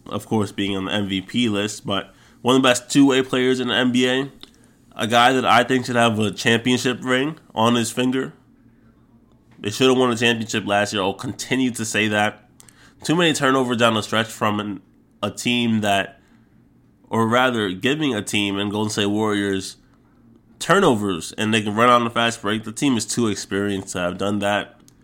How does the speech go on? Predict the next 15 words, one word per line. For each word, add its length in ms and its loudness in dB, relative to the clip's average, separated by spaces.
I'm 120 -6
not 200 -4
gonna 340 -8
rehash 640 -4
this. 120 -10
I've 160 -10
talked 240 -4
about 160 -6
this 100 -14
on 200 -4
many, 200 4
many 220 2
podcasts 720 -2
already. 420 -4
But 280 -4